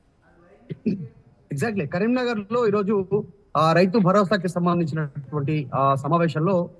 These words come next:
మంత్రి ఉత్తమ్ కుమార్ రెడ్డి పాల్గొన్నారు. సివిల్ సప్లైకి సంబంధించినటువంటి దాంట్లో ఆ సమావేశంలో ఆయన కీలక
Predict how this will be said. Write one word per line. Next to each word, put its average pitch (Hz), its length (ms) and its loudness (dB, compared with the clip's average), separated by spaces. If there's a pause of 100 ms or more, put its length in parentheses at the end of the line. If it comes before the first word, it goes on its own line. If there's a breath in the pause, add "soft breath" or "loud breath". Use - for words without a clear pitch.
(220)
మంత్రి 147 200 -2
ఉత్తమ్ 165 240 0
కుమార్ 170 180 0
రెడ్డి 160 120 0
పాల్గొన్నారు. 147 560 -2
సివిల్ 160 240 -6
సప్లైకి 143 340 -4
సంబంధించినటువంటి 120 640 -4
దాంట్లో 120 260 2
ఆ 185 200 6
సమావేశంలో 185 600 2
ఆయన 175 140 2
కీలక 170 340 -2